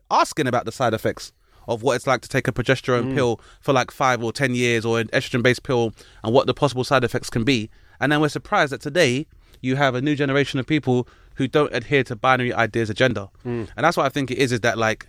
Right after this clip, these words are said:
Speaker 1: you could argue that we've been dining very nicely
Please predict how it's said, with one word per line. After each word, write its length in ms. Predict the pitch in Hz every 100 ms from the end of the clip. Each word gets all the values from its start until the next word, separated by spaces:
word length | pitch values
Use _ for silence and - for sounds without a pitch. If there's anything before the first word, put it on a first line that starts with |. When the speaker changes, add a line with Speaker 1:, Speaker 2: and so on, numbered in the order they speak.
| -
Speaker 1:
you 160 | 127
could 140 | 151 147
argue 360 | 147 143 110 113
that 180 | 113 - _ _ _
we've 220 | - 170 139
been 340 | 143 135 127 - _ _ _ _ _ _ 95
dining 400 | 151 147 131 117
very 200 | 131 127
nicely 520 | 131 143 - 110 117